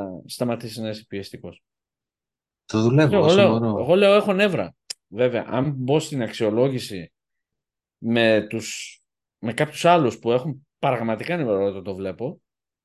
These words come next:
Speaker 1: ε, έχω ένα μικρό ποσοστό, αλλά προσπαθώ να μην το λέω αυτό στον εαυτό μου. Λέω, «Ωραία, πάλι έχεις νεύρα. Έχεις πρόβλημα».
Speaker 2: Οκ. Πάμε παρακάτω.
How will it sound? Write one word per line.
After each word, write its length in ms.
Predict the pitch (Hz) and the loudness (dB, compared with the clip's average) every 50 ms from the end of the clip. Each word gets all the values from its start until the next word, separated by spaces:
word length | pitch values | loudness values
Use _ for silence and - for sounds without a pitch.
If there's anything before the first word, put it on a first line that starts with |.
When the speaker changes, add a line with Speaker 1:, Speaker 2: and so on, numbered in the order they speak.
| _ _ _ _ _ _ _ _ _ | _ _ _ _ _ _ _ _ _
Speaker 1:
ε, 300 | - - 131 131 127 - - - - _ | -8 -4 -2 -2 -2 -4 -6 -10 -20 _
έχω 280 | - - 185 185 220 | -6 -6 -6 -4 -2
ένα 100 | 214 214 | -2 0
μικρό 240 | 208 196 - 196 214 | 0 0 0 0 0
ποσοστό, 340 | 214 202 160 113 104 - 110 | 2 0 -2 -4 -4 -10 -10
αλλά 320 | 107 101 110 117 113 - _ _ _ 123 - - - 131 | -8 -8 -8 -10 -12 -12 _ _ _ -20 -12 -10 -10 -4
προσπαθώ 380 | - 139 127 - 151 135 202 220 | -4 -6 -4 -4 -4 -2 -2 0
να 80 | 214 | 2
μην 120 | 208 226 226 | 2 4 4
το 80 | 220 | 6
λέω 120 | 185 143 117 | 6 6 4
αυτό 160 | - 117 104 | 2 0 -10
στον 180 | - 110 101 | -10 -10 -14
εαυτό 240 | 101 95 - - 85 | -14 -14 -16 -16 -18
μου. 140 | 87 87 95 | -18 -16 -14
Λέω, 180 | 123 139 131 117 | -10 -8 -6 -4
«Ωραία, 340 | 131 127 120 113 101 92 | -4 -4 -4 -6 -8 -10
πάλι 300 | _ - 135 135 131 127 | _ -4 -4 -2 -2 -2
έχεις 200 | 123 120 - - | -4 -6 -6 -10
νεύρα. 380 | - 117 110 107 101 90 80 _ _ _ _ _ _ _ _ _ _ _ _ _ _ 90 90 _ _ _ _ _ _ _ _ _ _ _ _ _ _ _ | -10 -10 -8 -8 -8 -10 -14 _ _ _ _ _ _ _ _ _ _ _ _ _ _ _ -20 _ _ _ _ _ _ _ _ _ _ _ _ _ _ _
Έχεις 240 | - 127 127 - | -10 -10 -10 -8
πρόβλημα». 400 | - 139 135 120 104 92 87 82 _ _ _ _ _ _ _ _ _ _ _ _ _ _ _ _ _ _ _ _ _ _ _ _ _ _ | -4 -2 -2 -2 -2 -6 -14 -16 _ _ _ _ _ _ _ _ _ _ _ _ _ _ _ _ _ _ _ _ _ _ _ _ _ _
Speaker 2:
Οκ. 240 | - 87 95 113 113 113 _ _ _ _ _ _ _ _ _ _ | -10 -6 -6 -6 -6 -8 _ _ _ _ _ _ _ _ _ _
Πάμε 160 | - 104 95 | -8 -8 -4
παρακάτω. 500 | 90 92 92 92 87 82 73 - 85 - | -4 -4 -4 -4 -6 -8 -10 -10 -16 -20